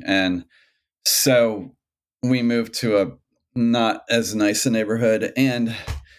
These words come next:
my parents just didn't s-, they didn't get the help they needed. Back then, you're like, "Go home, you're healed," after, like, weeks in the hospital, and it doesn't work that way. Um, they, they didn't get the help they needed. So we were in chaos,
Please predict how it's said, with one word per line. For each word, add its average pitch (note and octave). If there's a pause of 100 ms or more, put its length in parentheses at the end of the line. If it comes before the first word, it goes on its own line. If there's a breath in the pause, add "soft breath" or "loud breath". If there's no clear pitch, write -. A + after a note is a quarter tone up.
(680 loud breath)
my B2
parents E3
just -
didn't A2+
s-, - (320)
they C3+
didn't C3
get -
the G2
help F#2
they F#2
needed. F2+
Back G#2+
then, G#2+
you're G2
like, E2+ (340)
"Go A2+
home, C3
you're G#2
healed," G#2+
after, F#2
like, G#2+
weeks G#2
in G2
the F#2+
hospital, F#2+
and E2
it G2
doesn't G#2
work F2+
that -
way. E2+ (520)
Um, F2 (200)
they, G#2+ (120)
they A2+
didn't G#2
get F2+
the G2+
help F#2
they G2
needed. F#2
So A#2
we C3+
were B2+
in G2 (440)
chaos, G2